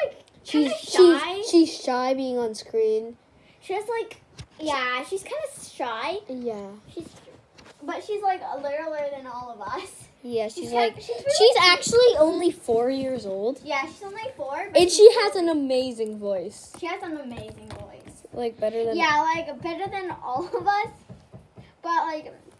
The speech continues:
Speaker 1: if you don't like it, it's fine. But to me, it's awesome. Okay, we're
Speaker 2: Okay.
Speaker 1: gonna be showing her, but not her face. In three, two, one, come in.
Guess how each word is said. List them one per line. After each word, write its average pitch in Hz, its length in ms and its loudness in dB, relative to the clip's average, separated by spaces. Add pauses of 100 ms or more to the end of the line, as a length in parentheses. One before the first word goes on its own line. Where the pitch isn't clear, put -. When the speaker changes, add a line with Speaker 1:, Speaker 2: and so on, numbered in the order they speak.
(140)
Speaker 1:
if 339 80 -10
you 392 100 -6 (100)
don't 311 100 -8
like 359 200 -4
it, 440 140 -4
it's - 140 -10
fine. 269 420 -10 (400)
But 359 220 -2
to 403 120 -10
me, 427 80 -10 (220)
it's 330 240 -10 (120)
awesome. - 500 -8 (480)
Okay, 240 280 -8
we're 240 60 -10
Speaker 2:
Okay. 240 160 -2
Speaker 1:
gonna 262 100 0
be 330 100 0
showing 311 300 0
her, 302 100 0 (360)
but 302 120 0
not 320 200 -4
her 285 260 -6 (200)
face. - 220 -14 (140)
In 247 160 -20 (120)
three, 220 280 -14 (480)
two, - 200 -14 (320)
one, 233 260 -12
come 294 180 -6
in. 330 280 -6